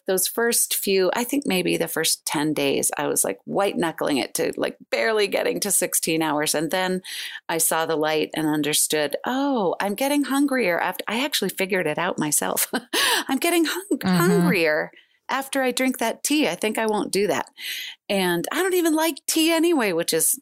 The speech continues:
Speaker 1: really funny. I don't even care for it that much, but I thought I would really enjoy it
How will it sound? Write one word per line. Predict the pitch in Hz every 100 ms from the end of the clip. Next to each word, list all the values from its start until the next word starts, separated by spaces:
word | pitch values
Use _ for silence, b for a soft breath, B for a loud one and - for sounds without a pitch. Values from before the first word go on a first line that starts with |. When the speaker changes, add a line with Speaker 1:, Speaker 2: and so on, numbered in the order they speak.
| -
Speaker 1:
really | 143 147 135
funny. | 139 82 - - B B B B - -
I | 208
don't | 185
even | 151 147
care | - -
for | - 131
it | -
that | - -
much, | 135 -
but | 175
I | 170 165
thought | - 147
I | 151
would | - -
really | 147 147 147 -
enjoy | 143 - 147 -
it | -